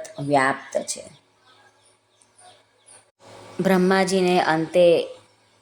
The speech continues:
પ્રતીત થઈ ગયું કે ભક્તિ જ મોક્ષ અપાવનારી છે, જ્ઞાન નહીં.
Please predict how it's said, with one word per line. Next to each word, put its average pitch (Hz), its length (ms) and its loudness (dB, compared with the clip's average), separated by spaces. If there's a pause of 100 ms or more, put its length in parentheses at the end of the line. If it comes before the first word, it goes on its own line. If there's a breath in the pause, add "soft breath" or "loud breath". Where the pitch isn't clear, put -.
(340)
પ્રતીત 180 420 0
થઈ 170 200 4
ગયું 156 280 6
કે 151 160 0
ભક્તિ 151 480 2
જ 190 120 0 (160)
મોક્ષ 147 440 -2
અપાવનારી 135 680 -2
છે, 113 320 -8 (480 loud breath)
જ્ઞાન 156 680 0
નહીં. 135 500 -2